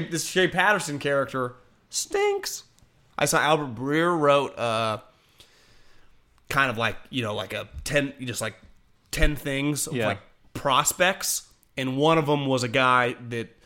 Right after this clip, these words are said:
Speaker 1: told him this offseason, like, "Yeah, I don't." Re-, an evaluator on Shea Patterson was like, "I don't see one thing that he does well."
Speaker 2: Hmm.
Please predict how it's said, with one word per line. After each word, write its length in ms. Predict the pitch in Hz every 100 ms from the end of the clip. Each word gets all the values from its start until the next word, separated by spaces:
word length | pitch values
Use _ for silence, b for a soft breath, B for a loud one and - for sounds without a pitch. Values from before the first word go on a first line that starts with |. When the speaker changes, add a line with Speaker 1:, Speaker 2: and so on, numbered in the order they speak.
| b -
Speaker 1:
told 200 | 156 139
him 80 | 135
this 140 | 127
offseason, 520 | 160 151 - 135 117
like, 220 | 113 104 151
"Yeah, 360 | 156 151 143
I 40 | 139
don't." 260 | 135 110
Re-, 80 | 123 - b b _ _ - - -
an 200 | 123 123
evaluator 680 | 143 139 135 131 123 117 110
on 80 | 107
Shea 160 | 117
Patterson 640 | 113 131 131 120 - 113 104
was 100 | 107
like, 100 | 95
"I 100 | 143
don't 180 | 165 135
see 200 | - 135
one 380 | 123 127 139 127
thing 260 | 131 123
that 80 | 113
he 80 | 101
does 220 | 104 110
well." 380 | 107 135 - -
Speaker 2:
Hmm. 160 | 139